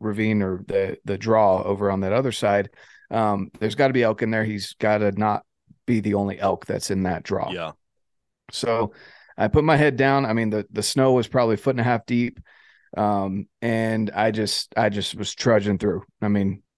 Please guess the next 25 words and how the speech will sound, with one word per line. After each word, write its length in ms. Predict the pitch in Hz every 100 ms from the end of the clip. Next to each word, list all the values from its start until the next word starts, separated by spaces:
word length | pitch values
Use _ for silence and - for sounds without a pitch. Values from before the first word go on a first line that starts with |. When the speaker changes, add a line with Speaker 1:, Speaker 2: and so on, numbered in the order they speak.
| _ _ _ -
Speaker 1:
just 160 | 107
hitting 180 | 135 131
it 80 | 117
as 120 | 101
hard 180 | 120 117
as 40 |
I 60 | 117
could. 260 | - 120
I 80 | 113
hadn't 220 | 104 120
brought 180 | 107 113
my 60 | 104
snowshoes, 600 | - 113 113 - 113 104
so 80 | 104
I 40 |
was 80 | 101
just 120 | 95
post 280 | - 117 -
holing, 380 | 123 113 110 104 - - - -
getting 260 | 135 127 120
as 200 | 104 -
far 280 | 131 120 113
as 100 | 107
I 60 |
could. 300 | 101 196 185